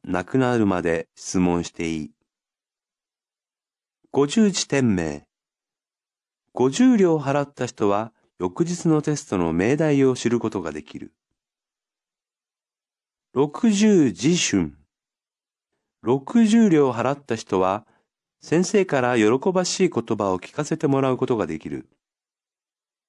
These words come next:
七十重心所欲。七十両払った人は横になって受講したり、授業に来なかったり、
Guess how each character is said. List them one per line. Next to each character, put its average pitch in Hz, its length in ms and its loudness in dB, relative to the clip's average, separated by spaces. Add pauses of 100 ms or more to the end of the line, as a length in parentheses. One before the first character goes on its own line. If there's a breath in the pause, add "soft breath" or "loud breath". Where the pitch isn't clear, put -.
(120)
七 180 320 2
十 147 340 4
重 120 300 2
心 170 420 4
所 101 200 0
欲。 147 420 0 (840)
七 185 240 2
十 214 300 4
両 156 180 4
払 139 260 0
っ 143 80 -8
た 131 120 -4
人 120 240 -2
は 110 180 -2 (240 soft breath)
横 110 320 0
に 202 140 4
な 190 140 4
っ 190 40 -2
て 160 180 -6
受 92 200 -4
講 117 240 -2
し 113 40 -12
た 113 140 -4
り、 95 240 -2 (280)
授 104 200 -4
業 208 240 4
に 127 120 2
来 127 120 -4
な 123 100 0
か 107 120 -6
っ 95 80 -8
た 92 160 -8
り、 92 200 -4